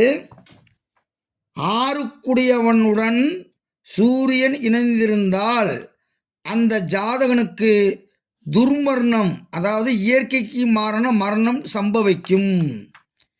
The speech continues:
அதுக்குரிய மூல நூல் பாட்டு தான் இந்த பாட்டு.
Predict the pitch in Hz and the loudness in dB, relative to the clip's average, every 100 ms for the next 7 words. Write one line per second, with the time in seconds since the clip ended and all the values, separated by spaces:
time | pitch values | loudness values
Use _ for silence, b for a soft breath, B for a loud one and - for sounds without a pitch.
0 | _ _ _ _ _ - 190 208 202 254 | _ _ _ _ _ -8 -4 0 0 2
1 | 233 226 247 226 190 190 202 185 160 226 | 2 2 2 2 0 -4 -4 -4 -2 0
2 | 302 381 _ _ _ _ _ - 190 180 | -2 -8 _ _ _ _ _ -2 0 0
3 | 185 185 | -4 -6